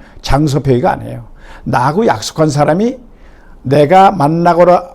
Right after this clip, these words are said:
만나고자 하는 장소에 있지 않고 딴 데가 있어요. 착각을 해서. 그때 "Hi there." "어, 거기 나 여기 있어." "여보세요, 나 여기 있어." 이런 뜻이에요. Hi there란 말은 멀리 있는 사람한테 "Hi there" 손을 들면서 이렇게 얘기하는 거예요. 그게 hi there입니다. 자, 그다음에 hi stranger.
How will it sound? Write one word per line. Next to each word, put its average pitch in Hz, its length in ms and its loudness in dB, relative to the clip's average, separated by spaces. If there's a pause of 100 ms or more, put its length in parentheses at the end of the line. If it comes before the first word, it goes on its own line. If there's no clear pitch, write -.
(120)
만나고자 175 560 2
하는 170 160 0
장소에 165 360 0
있지 160 140 -2
않고 190 200 -2
딴 220 200 0
데가 190 220 2
있어요. 117 420 -4
착각을 170 440 -2
해서. 107 160 -6 (180)
그때 196 240 -2 (300)
"Hi 240 280 4
there." 208 420 4 (720)
"어, 220 240 4
거기 196 360 2
나 208 160 4
여기 208 200 6
있어." 208 440 -2 (280)
"여보세요, 208 380 4
나 226 200 4
여기 165 140 2
있어." 226 120 0
이런 147 240 0
뜻이에요. 139 320 -4
Hi 160 300 2
there란 123 340 0
말은 113 440 -6 (280)
멀리 175 400 2
있는 180 180 0
사람한테 180 280 0
"Hi 160 360 0
there" 175 140 0
손을 175 300 -4
들면서 143 340 -2
이렇게 127 240 0
얘기하는 107 320 -6
거예요. 107 160 -10 (180)
그게 220 140 0
hi - 220 0
there입니다. - 500 -8 (840)
자, 147 180 4
그다음에 220 240 -2
hi 233 240 -2
stranger. 202 760 -2